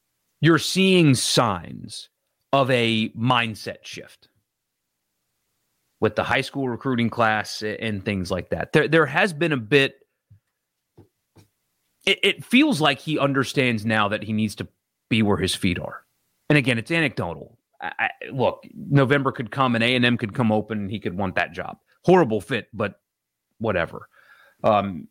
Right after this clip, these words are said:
he could leave in the fall. Th-, this whole charade could happen again. But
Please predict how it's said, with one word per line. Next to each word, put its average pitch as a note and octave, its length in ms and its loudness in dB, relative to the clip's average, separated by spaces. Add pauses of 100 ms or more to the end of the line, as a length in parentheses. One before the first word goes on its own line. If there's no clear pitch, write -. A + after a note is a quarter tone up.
(140)
he C#3+ 140 0
could D#3+ 160 4
leave D#3+ 180 6
in D#3 60 2
the D3 60 2
fall. - 400 -2 (260)
Th-, B2 140 -2
this A#2 160 -2
whole E3+ 360 4
charade C#3+ 400 2
could A#2 120 -4
happen G#2+ 300 -2
again. E2+ 280 -12 (1000)
But C3 360 2